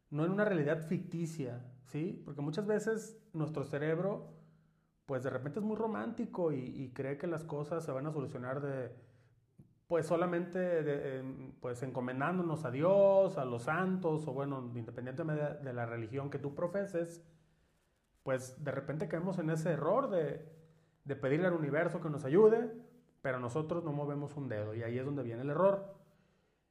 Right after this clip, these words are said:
Eh, ese es el primer punto, la aceptación, eh, de la realidad, pero de una realidad, como ya lo comenté, de una realidad verdadera, no de una realidad falsa que de repente nos podemos crear.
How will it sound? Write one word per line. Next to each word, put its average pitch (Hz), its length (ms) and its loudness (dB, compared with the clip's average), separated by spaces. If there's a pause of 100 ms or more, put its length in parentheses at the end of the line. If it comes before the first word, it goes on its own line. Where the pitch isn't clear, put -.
(120)
Eh, 143 540 2 (760)
ese 190 160 2
es 233 80 4
el 247 100 4
primer 180 340 4
punto, 196 560 2
la 147 140 0
aceptación, 156 840 -4 (300)
eh, 127 340 -6
de 131 100 -2
la 127 100 0
realidad, 127 720 0 (480)
pero 131 180 -4
de 139 80 -2
una 185 140 0
realidad, 123 360 0
como 131 180 -6
ya 123 80 -6
lo 131 100 -4
comenté, 120 320 -8
de 135 60 -6
una 143 140 -6
realidad 120 920 -2 (340)
verdadera, 120 800 0 (440)
no 135 180 -4
de 143 60 2
una 151 160 0
realidad 123 580 -2
falsa 165 340 -2
que 170 80 -4
de 131 80 -2
repente 123 380 -6
nos 127 160 -8
podemos 120 400 -8
crear. - 400 -12